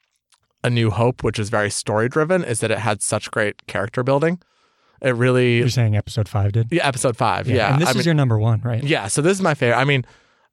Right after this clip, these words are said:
Speaker 1: I think it's a, a lot of people's favorite. I mean, I think for
Speaker 2: Mm-hmm.
Speaker 1: me, it's one of those, there,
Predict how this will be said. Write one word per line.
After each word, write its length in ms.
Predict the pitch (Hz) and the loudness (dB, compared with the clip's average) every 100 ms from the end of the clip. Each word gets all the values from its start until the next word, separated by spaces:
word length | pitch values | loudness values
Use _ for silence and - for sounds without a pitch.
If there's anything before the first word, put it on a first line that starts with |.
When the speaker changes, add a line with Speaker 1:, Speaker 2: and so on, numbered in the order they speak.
| 143 | -2
Speaker 1:
I 100 | 139 | 0
think 240 | 151 135 | 0 0
it's 320 | 147 123 - _ - | 0 0 -4 _ -6
a, 220 | 131 135 - - | -6 -6 -10 -4
a 120 | 131 | -2
lot 340 | 120 117 113 117 | 0 0 0 0
of 140 | 117 | -2
people's 520 | 127 117 123 117 113 | -4 -4 -2 -2 -2
favorite. 440 | 120 113 110 117 113 | -2 -2 0 0 0
I 60 | |
mean, 120 | 117 117 | -2 -2
I 100 | 113 | -2
think 180 | 127 | -2
for 100 | - | 0
Speaker 2:
Mm-hmm. 100 | 104 | 0
Speaker 1:
me, 240 | 123 131 143 | 0 0 2
it's 220 | 131 - | 0 0
one 160 | 123 123 | -2 0
of 120 | 120 | 0
those, 480 | 127 117 117 - - _ _ _ _ _ _ | 0 2 0 -4 -16 _ _ _ _ _ _
there, 200 | - 131 | 0 0